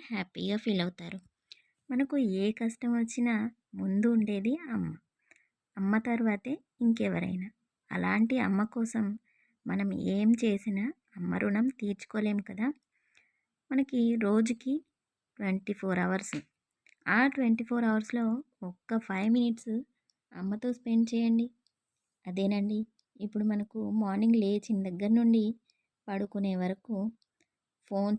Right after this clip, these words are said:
చేతిలోనే ఉంటుంది కదా. ఒక్క ఫోన్ కాల్ చేసి యోగక్షేమాలు తెలుసుకోండి,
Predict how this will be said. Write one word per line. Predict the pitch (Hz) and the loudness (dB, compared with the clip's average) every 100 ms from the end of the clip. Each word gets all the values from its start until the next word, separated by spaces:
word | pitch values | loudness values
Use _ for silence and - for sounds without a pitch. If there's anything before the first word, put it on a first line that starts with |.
| 208 | -2
చేతిలోనే | 185 196 196 196 190 202 | -2 -2 -2 -2 0 0
ఉంటుంది | 262 226 202 202 202 | 2 2 0 -6 -6
కదా. | 208 269 _ _ _ _ _ 330 | -8 -8 _ _ _ _ _ -10
ఒక్క | 233 _ 302 285 | -10 _ -6 -6
ఫోన్ | 247 220 220 | 0 2 2
కాల్ | 220 202 185 - _ _ | 0 -4 -6 -10 _ _
చేసి | 196 185 226 220 214 - _ - | -10 -8 -6 -4 -4 -8 _ -6
యోగక్షేమాలు | 180 175 - 226 220 226 226 | -2 -2 -4 -2 0 0 0
తెలుసుకోండి, | 220 220 - 226 226 | -4 -4 -4 0 0